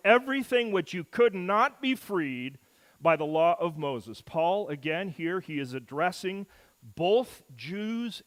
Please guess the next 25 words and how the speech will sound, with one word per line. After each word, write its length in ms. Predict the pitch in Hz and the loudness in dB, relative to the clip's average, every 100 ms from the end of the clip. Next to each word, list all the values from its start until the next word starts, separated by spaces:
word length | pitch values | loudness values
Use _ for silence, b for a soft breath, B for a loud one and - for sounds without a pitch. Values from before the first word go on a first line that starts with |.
| _ | _
and 520 | 160 202 226 254 214 160 | -6 -2 -2 -6 -10 -14
Gentiles, 1040 | 127 185 240 - 139 104 104 170 208 - - _ _ b b b b b b b b | -4 -2 -2 -4 -6 -4 -8 -10 -12 -16 -18 _ _ b b b b b b b b
but 160 | 180 | -4
the 80 | 185 | -4
case 400 | - 190 226 - | -2 -2 -2 -2
is 160 | 202 160 | -4 -4
exactly 640 | 147 131 156 185 - 202 | -6 -2 0 0 -2 -4
the 100 | 160 | -4
same 380 | - 170 165 151 | -8 -8 -8 -10
for 160 | 151 | -10
both 400 | 127 131 180 214 | -8 -4 -4 -4
of 200 | 151 98 | -8 -8
them. 380 | 104 107 90 139 - b b b | -12 -14 -14 -16 -18 b b b
Jews 360 | 156 208 202 | -6 -4 -4
and 160 | 175 147 | -6 -4
Gentiles 600 | 160 175 - 160 151 131 | -4 -4 -2 -2 -2 -4
both 520 | 120 175 226 285 - | -6 -2 -2 -4 -12
need 560 | 127 104 98 107 160 170 _ _ _ _ _ _ b b b | -12 -10 -10 -10 -12 -14 _ _ _ _ _ _ b b b
the 100 | 156 | -4
holy 460 | 156 175 170 156 147 | -2 -2 -2 0 -2
and 160 | 135 | -4
sure 320 | - - 151 139 | -6 -6 -4 -4
blessing 580 | 131 139 139 156 139 135 | -4 -4 -4 -6 -10 -8
of 160 | 131 120 | -10 -10
forgiveness 1400 | - 127 110 - 262 302 147 117 101 143 - - - | -12 -12 -8 -2 -2 -2 -6 -12 -10 -12 -12 -14 -14